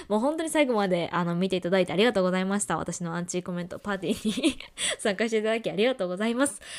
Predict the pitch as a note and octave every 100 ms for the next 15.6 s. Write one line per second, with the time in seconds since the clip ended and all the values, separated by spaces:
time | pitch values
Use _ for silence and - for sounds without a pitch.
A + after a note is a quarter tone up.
0 | - - D4 B3+ F#3 F3+ G3 F#3+ G3+ G3
1 | G3+ - F3+ E3+ E3 E3 D#3+ G#3+ A3 _
2 | _ C#4 _ _ - G#3+ G#3 G3+ A3 F#3+
3 | E3+ - G3+ F#3 A3+ B3+ C4 C4 C4+ -
4 | E3+ E3+ F#3 A3 G#3+ F#3 F3 F#3 E3 D#3+
5 | - G3 G#3+ D#3+ D#3 - - - - -
6 | C#4 A#3 A3+ - B3 G3 F3 - F3+ E3+
7 | C#3+ D#3+ D#3 E3+ E3+ D#3 E3 D#3 - F3
8 | F3+ F3+ - E3+ D#3+ G3 G3 F#3+ D3 D3+
9 | D#3 E3+ F#3 - D#3 C#4+ C4+ B3 G#3 G3
10 | - - - B3+ B3 G#3 F3 F3+ G3 F#3+
11 | F#3 F3 F3+ B3+ C4 - G#3 C#4+ A3 F#3
12 | F#3 F#3 F#3 G3 - G3+ F#3 - F3 E3
13 | E3+ A3 A#3 B3 A#3+ G3 E3+ D#3+ F3 F#3+
14 | G3 F#3 - D#3 F3+ F#3+ G3 F3+ F3 F3
15 | E3 D#3 D#3+ F#3 F#3+ F#3